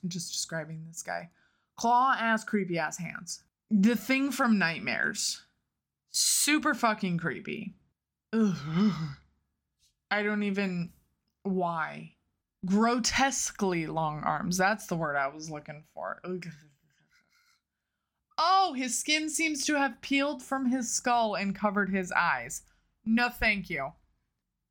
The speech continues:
Oh, he's blind. So his, his fucking hearing is, like, super fucking en-, enhanced. That's why you gotta creep and tiptoe through the fucking body wrapping fucking area. Ugh. <laughs>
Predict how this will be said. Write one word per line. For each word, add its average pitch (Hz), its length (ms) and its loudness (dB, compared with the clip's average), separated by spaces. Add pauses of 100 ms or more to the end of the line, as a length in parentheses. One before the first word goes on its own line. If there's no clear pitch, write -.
(100)
Oh, 277 160 2
he's 233 220 4
blind. 262 800 4
So 226 200 2
his, 247 420 0
his 208 340 4
fucking 254 440 2
hearing 226 460 4
is, 185 140 0
like, 170 180 0
super 240 460 0
fucking 180 420 -2
en-, 160 280 -8
enhanced. 170 560 -2
That's 202 160 -8
why 220 80 0
you 220 80 -2
gotta 196 160 0
creep 226 580 0
and 175 160 -6
tiptoe 233 540 -6
through 220 220 -10
the 196 100 -4
fucking 202 540 -6 (960)
body 220 680 2 (220)
wrapping 208 580 2
fucking 202 640 -2 (280)
area. 196 840 2 (180)
Ugh. 196 760 0 (220)
<laughs> 320 120 0